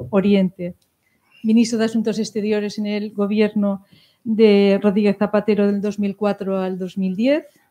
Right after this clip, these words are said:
Le tocó también una retirada, tampoco,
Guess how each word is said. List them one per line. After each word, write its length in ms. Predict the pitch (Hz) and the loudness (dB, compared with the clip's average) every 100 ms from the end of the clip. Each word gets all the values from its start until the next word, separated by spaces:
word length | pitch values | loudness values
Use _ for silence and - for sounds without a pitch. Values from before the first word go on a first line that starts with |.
| _ _ _ _ _ _ _ _ _ _ | _ _ _ _ _ _ _ _ _ _
Le 140 | 226 226 | 0 4
tocó 240 | 233 262 | 4 6
también 240 | 254 247 | 6 6
una 180 | 240 233 | 6 4
retirada, 640 | 214 208 214 214 262 254 - _ _ _ _ _ _ _ _ _ 233 - | 2 0 -2 -2 -4 -6 -10 _ _ _ _ _ _ _ _ _ -18 -10
tampoco, 880 | 208 202 214 208 214 202 202 202 | -10 -6 -6 -6 -4 -4 -4 -6